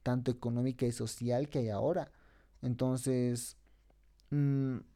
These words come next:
yo sigo pensando que, que el amor les dura a la gente que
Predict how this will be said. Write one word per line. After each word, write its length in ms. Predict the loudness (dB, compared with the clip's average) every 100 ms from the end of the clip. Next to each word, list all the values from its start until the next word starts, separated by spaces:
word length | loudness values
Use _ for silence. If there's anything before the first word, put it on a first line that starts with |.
| -20 -20 -20 -12
yo 500 | -8 -6 4 8 8
sigo 300 | 6 4 6
pensando 680 | 4 4 2 0 0 -2 -6 -16 -20 _ _ _ _ _
que, 600 | 2 4 6 4 0 -4 -16 _ _ _ _ _ _ -20 _ _ _ _ -20 _ _ _ _ _ _ _ _ -20 -2
que 540 | 4 6 6 4 0 -10 -20 -20 _ _ _ _ _ _ _ _ _
el 220 | 8 8
amor 360 | 8 6 4 4
les 240 | 4 4
dura 360 | 4 4 4 2
a 60 | 2
la 140 | 0
gente 480 | 0 -2 0 -2 -4
que 640 | 0 0 2 -2 -6